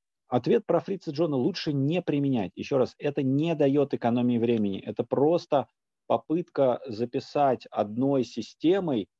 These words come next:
два случая, когда N D C Q holds и когда не holds. То есть на самом деле, ам, а,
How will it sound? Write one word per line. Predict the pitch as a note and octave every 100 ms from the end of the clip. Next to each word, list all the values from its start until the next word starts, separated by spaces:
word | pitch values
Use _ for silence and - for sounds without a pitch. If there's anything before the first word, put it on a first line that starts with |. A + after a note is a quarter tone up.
| _
два | G2+ G#2 C#3
случая, | D3 - D3+ B2+ G2
когда | F#2+ G2+
N | A2+ A2+
D |
C | A#2 B2+
Q | B2
holds | A2 C3 D3+ E3+ -
и |
когда | G2+ G#2+
не | A#2 A#2+
holds. | A2 G2+ E2 _ _ _ _ -
То |
есть | F#2+
на | A2+
самом | A2 E3+ E3+ D3+
деле, | C#3 C3 A2+ G#2 _ _ _ _
ам, | - G2+ G2+ G2+ G2+ G2+ G2+ G2 G2 G2 G2 G#2 A1+ A1+ - - -
а, | - - - - G1+ G1+ G1+